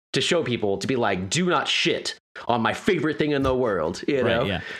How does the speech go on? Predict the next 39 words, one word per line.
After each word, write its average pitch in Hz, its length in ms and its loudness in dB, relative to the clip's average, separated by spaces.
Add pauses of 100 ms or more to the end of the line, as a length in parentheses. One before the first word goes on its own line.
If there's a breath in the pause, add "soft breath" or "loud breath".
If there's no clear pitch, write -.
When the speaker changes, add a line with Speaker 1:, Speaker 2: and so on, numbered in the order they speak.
(140 loud breath)
Speaker 1:
So, 123 340 2
uh, 110 180 4
it 254 100 2
was 254 100 2
just 196 160 2
lovely 175 260 2
to 151 60 0
hear 160 180 2
those 156 180 2
guys 156 280 2
again, 151 480 0
um, 101 560 2
especially, 117 500 0
uh, 95 240 0
with 101 140 -2
Austin 101 340 0
being 107 140 0
on 107 100 2
there 107 140 2
and 107 80 0
everything. 104 360 2
Speaker 2:
Mm-hmm. - 40 -2
Speaker 1:
So, 95 320 0 (160 loud breath)
and 143 120 2
then 160 120 0
to 135 100 0
hear 127 380 0
about 101 260 2
one 98 100 0
of 92 60 2
my 92 140 2
favorite 85 260 0
movies. 85 320 -2
So 87 300 0
I 104 100 2
totally 165 240 0
agree 151 140 -2
with, 143 200 -4
uh, 135 260 0